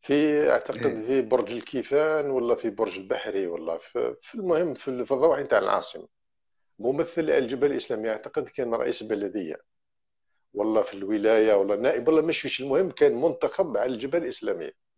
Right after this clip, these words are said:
Speaker 1: هذا أوزيالا
Speaker 2: كان على الجبهة.
Speaker 1: إيه، هذا أوزيالا من العائلة نتاعو، عائلة كاينين عائلة ثورية وكذا. هذا أوزيالا
Speaker 2: إيه.
Speaker 1: واحد طبيب جراح،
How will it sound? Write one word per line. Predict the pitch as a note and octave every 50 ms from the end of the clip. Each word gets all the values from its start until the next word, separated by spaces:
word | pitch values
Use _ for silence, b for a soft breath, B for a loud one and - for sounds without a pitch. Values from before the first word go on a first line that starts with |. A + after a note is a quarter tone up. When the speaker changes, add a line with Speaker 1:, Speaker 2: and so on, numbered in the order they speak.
| _ _ _ _ _ _ _ _ _ _ _ _ _ _ _ _ _ _
Speaker 1:
هذا | - - F#3 A3 A3 F#3 F#3+ F3+
أوزيالا | C#3+ D#3+ C#3 A#2 G#2+ B2+ C#3 C3+ B2+
Speaker 2:
كان | C#3+ F3 - D#3
على | E3 E3 D3+
الجبهة. | C3+ A#2+ A#2 - - - _ _ _ _ _ _ _ _ _ C3+
Speaker 1:
إيه، | D#3+ E3 D3 A#2 G2+ G#2 B2+ C3+
هذا | C3 B2+
أوزيالا | A#2+ C3+ C3+ A#2 G#2+ A2 A#2 A#2+ D#3 G3+
من | G#3 F3
العائلة | E3 D3+ D#3+ F3 G#3+ G#3+ D3+ F3 F#3+ F#3+ G3+ G3
نتاعو، | F#3 - - G#3+ C#3 B2+ C#3 C3 A#2+ A#2+
عائلة | B2 C3 B2+ C3 C3 C#3+ F3 G3+
كاينين | F#3 - - D#3+ D#3+ E3 F#3 F#3 E3+
عائلة | D#3 - F3 G3 A3 G3
ثورية | - - G#3+ A3+ A3+ G#3+ F#3 B2 G#2 G#2 -
وكذا. | - - - F#2+ G2 - - _ _ _ _ _ _ _ _ _ _ _ _ _ _ _ _ _ -
هذا | D3+ D3+ D#3 D3+ D3+ F3
أوزيالا | - F3 D#3+ C#3+ C3+ D#3 C#3+ E3+ F3+ F3+ F3+
Speaker 2:
إيه. | E3 D#3
Speaker 1:
واحد | E3+ F#3 F3+ - - - D3 - D3+ - - _ -
طبيب | C3+ A#2+ G#2 - - D#3+ F3+ G3 G3+ - - - _ _ _ _ _ _ _ _ _ _ -
جراح، | - A2 B2 G2+ G2+ A2 C#3 E3 E3+ E3 - - - - -